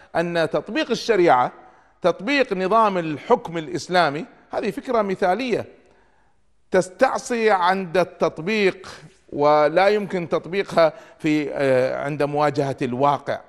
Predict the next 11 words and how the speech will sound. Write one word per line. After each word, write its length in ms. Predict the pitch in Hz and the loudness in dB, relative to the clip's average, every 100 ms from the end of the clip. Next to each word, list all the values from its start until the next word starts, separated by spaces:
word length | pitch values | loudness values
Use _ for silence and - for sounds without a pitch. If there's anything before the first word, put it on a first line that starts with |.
| _ _ _ _ _ _ _ _ _ _ _ _ _ _ | _ _ _ _ _ _ _ _ _ _ _ _ _ _
ود-، 400 | 143 139 135 - - - - | 0 0 -2 -18 -20 -18 -16
كما 320 | - - 240 | -8 -4 -2
ذكرت 300 | 202 254 233 | 0 0 -2
لكم 300 | 185 - 127 | -2 -4 -6
بالمثال 420 | 127 131 131 147 127 | -6 -6 -4 -2 -2
السابق، 260 | - 113 - - - | -2 -6 -8 -20 -4
يستدل 580 | 151 151 160 170 254 240 | -2 2 0 0 2 2
أنه 340 | 196 190 185 | 2 2 2
لم 220 | 208 294 | 2 -2
يطبق 440 | 254 247 240 208 202 | -2 0 0 0 -2
الإسلام 520 | 190 190 202 214 220 | -2 -2 0 0 0